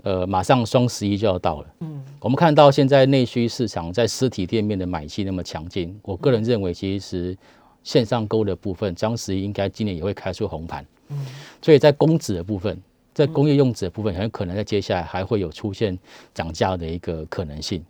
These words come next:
Speaker 2: 嗯。
Speaker 1: 好，所以包括像正隆，包括像是永丰余、龙城这一类的，
Speaker 2: 嗯。嗯。
Speaker 1: 好，他们的其实在接下来在不管在题材面或者营收的表现上，应该都值得期待。
Speaker 2: 好，所以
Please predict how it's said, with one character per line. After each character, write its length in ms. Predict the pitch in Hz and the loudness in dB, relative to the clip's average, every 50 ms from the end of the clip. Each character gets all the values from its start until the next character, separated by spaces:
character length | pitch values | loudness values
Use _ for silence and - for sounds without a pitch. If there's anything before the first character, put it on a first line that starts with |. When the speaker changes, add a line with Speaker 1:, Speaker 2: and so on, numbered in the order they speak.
| _ _ - | _ _ -10
Speaker 2:
嗯。 220 | 170 165 151 147 143 | -10 -10 -10 -8 -4
Speaker 1:
好， 200 | - 107 101 95 | -2 -2 0 2
所 100 | - 147 | 4 4
以 40 | |
包 160 | 131 - 123 127 | 4 6 6 6
括 100 | 127 120 | 6 6
像 180 | 139 123 110 | 4 2 2
正 220 | - - 123 107 95 | 2 0 0 0 0
隆， 260 | 87 78 78 82 87 87 - | -2 -6 -8 -10 -12 -10 -4
包 160 | - 107 110 | -2 0 2
括 120 | 107 110 107 | 2 2 0
像 240 | 98 - 107 101 98 | 0 -2 -4 -4 -4
是 140 | - 107 | -6 -6
永 120 | 92 82 82 | -6 -6 -6
丰 220 | - - 92 95 90 | -6 -6 -6 -6 -6
余、 180 | 80 73 78 80 - _ | -8 -8 -12 -14 -14 _
龙 200 | - 87 85 101 | -8 -6 -6 -6
城 220 | - - 92 82 87 | -6 -6 -8 -8 -6
这 120 | - - 95 | -6 -4 -4
一 60 | 90 | -4
类 180 | 90 82 78 | -6 -8 -10
的， 100 | 76 - - - _ _ - | -12 -14 -18 -20 _ _ -14
Speaker 2:
嗯。 100 | 160 151 | -14 -6
嗯。 20 | 139 | -4
Speaker 1:
好， 220 | 104 92 78 - _ - | -2 -2 -4 -4 _ -6
他 120 | - 123 | -2 -2
们 120 | 120 110 101 | 0 0 -2
的 60 | 101 | -4
其 140 | 92 - 104 | -4 -6 -6
实 280 | 90 - 98 92 95 95 _ _ _ _ _ _ _ | -6 -4 -4 -4 -6 -8 _ _ _ _ _ _ _
在 320 | - - 123 110 101 101 107 - | 0 2 2 2 2 0 -4 -2
接 120 | - 135 | -2 -2
下 200 | 127 - 135 110 | 0 0 0 -2
来 80 | 87 87 | -2 -2
在 200 | - 127 110 98 - - - - - - - - _ _ _ | 0 0 0 0 -2 -8 -18 -20 -20 -20 -20 -20 _ _ _
不 80 | - 139 | 2 2
管 80 | 117 | 2
在 40 | 120 | 2
题 140 | 123 - 117 | 0 -2 -4
材 180 | 101 107 92 101 | -4 -2 -2 0
面 200 | 113 107 90 87 - | -2 -2 -4 -6 -8
或 160 | - - 131 | -6 -4 -4
者 80 | 117 110 | -4 -4
营 160 | - 101 98 | -4 -6 -8
收 160 | - - 113 | -6 -4 -4
的 60 | 104 101 | -4 -4
表 140 | - 80 | -4 -6
现 160 | 78 - 101 95 | -6 -6 -6 -6
上， 200 | 98 95 87 87 | -4 -6 -6 -6
应 60 | 101 | -4
该 140 | 104 107 101 | -4 -4 -2
都 140 | - 101 | -4 -6
值 160 | 98 - 92 85 | -6 -6 -8 -8
得 100 | 82 80 | -8 -8
期 160 | - - 82 | -8 -8 -8
待。 220 | - 85 76 - _ _ _ _ _ _ | -6 -6 -8 -8 _ _ _ _ _ _
Speaker 2:
好， 320 | _ - - - 101 - - _ | _ -18 -16 -14 -14 -14 -16 _
所 120 | - 254 269 | 0 0 2
以 220 | 277 254 208 175 | 2 0 -2 -4